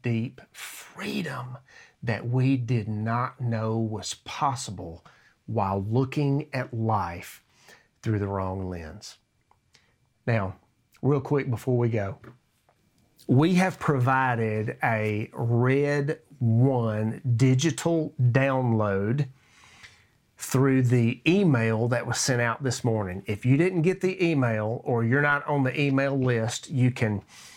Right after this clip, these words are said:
you can do that by going to visiting new vision life dot com. Click on the I Am New tab at the top. You can follow that. You can scroll down.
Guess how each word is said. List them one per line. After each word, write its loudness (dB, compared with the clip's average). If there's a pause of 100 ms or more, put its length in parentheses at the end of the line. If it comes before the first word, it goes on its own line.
(300)
you 6
can 2
do 4
that 0
by 0
going 0
to 0
visiting 0
new 4
vision 2
life 0
dot 0
com. -2 (280)
Click 0
on 4
the 2
I 4
Am 2
New 4
tab -2
at -6
the -8
top. -2
You -4
can -2
follow 0
that. -2
You -6
can -2
scroll -2
down. 0